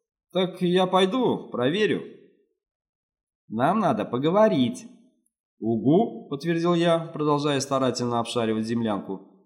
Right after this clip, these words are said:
отпихивая всякую ерунду в сторону и попутно жуя кусок мяса, найденный на столе. После двух перекидываний в течение часа и я чувствовал себя не лучшим образом.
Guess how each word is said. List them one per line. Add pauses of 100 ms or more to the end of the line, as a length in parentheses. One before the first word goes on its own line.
(180)
отпихивая
всякую
ерунду
в
сторону (180)
и
попутно
жуя
кусок
мяса,
найденный
на
столе. (720)
После
двух
перекидываний
в
течение
часа (520)
и
я
чувствовал
себя
не
лучшим
образом.